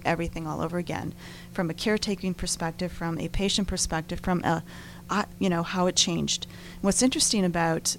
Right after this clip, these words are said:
um, being a healthcare reporter and working with so many doctors is that there is always a reason. And if we had more time, I'd like to dig into why this, because there's always a reason why he started out in plastic surgery and went into this. And it's not so much, I mean, there's passion when he,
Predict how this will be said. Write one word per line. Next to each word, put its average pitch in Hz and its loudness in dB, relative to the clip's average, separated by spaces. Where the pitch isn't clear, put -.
um, 170 6
being 208 10
a 190 6
healthcare 170 2
reporter 226 2
and 175 4
working 196 4
with 170 2
so - 0
many 160 0
doctors 160 0
is 170 2
that 170 2
there 208 8
is 220 6
always 254 8
a 202 4
reason. 180 4
And 185 6
if 180 6
we 190 6
had 214 8
more 196 8
time, 175 2
I'd 160 2
like 196 2
to 208 2
dig 175 4
into 175 2
why 160 4
this, - 0
because 202 4
there's 185 6
always 226 10
a 233 4
reason 196 6
why 175 4
he 165 2
started 180 2
out 180 4
in 160 0
plastic 170 -2
surgery 185 0
and 165 2
went 165 0
into 165 0
this. 170 2
And 185 4
it's 185 0
not 285 2
so 208 2
much, 185 4
I - 2
mean, 175 4
there's 196 4
passion 226 6
when 180 4
he, 175 -2